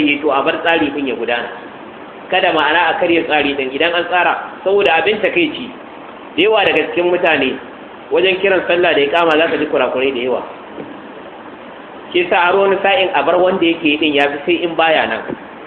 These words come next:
Dan wani za ka ba shi ka ce ya iƙama, sai ka ji yadda yake ba daidai ba ne. Game da mun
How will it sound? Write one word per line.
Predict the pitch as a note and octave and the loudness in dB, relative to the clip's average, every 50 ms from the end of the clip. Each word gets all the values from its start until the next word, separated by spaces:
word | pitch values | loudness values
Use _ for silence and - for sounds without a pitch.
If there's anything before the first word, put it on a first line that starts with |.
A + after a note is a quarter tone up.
| - - - - | -18 -14 -6 -2
Dan | D3 E3 | 0 2
wani | F3+ F#3 F#3+ G3 | 2 4 4 4
za | F#3+ G3+ G#3+ G#3 | 4 2 2 0
ka | F3+ E3 | 0 0
ba | F3 F#3+ | 0 0
shi | F#3 F#3 - D#3 | 0 0 -2 -4
ka | D3 - | -4 0
ce | G3 | 0
ya | F3+ E3+ F3 E3 D#3+ | 2 2 2 0 0
iƙama, | - E3 E3 E3 D#3+ D#3 - - | 0 0 2 2 2 0 0 0
sai | F3 F3 | -2 0
ka | F3 F3 | 0 0
ji | D3+ D#3 | 0 0
yadda | E3 E3 D#3 D3+ D3+ | 0 0 0 0 0
yake | D3+ - D3+ C#3+ C3+ | 0 0 -2 -2 -2
ba | B2+ B2 | -2 -2
daidai | B2+ C3+ C3+ C3+ C3+ C3+ | -2 -2 -2 -2 -2 -2
ba | C#3 C3+ | -2 -2
ne. | - - - - - - - - - | -4 -4 -10 -14 -16 -16 -14 -10 -8
Game | A2+ C#3 E3 F3+ - | -4 0 0 0 2
da | D3+ | 2
mun | D3 E3+ F3 | 2 2 0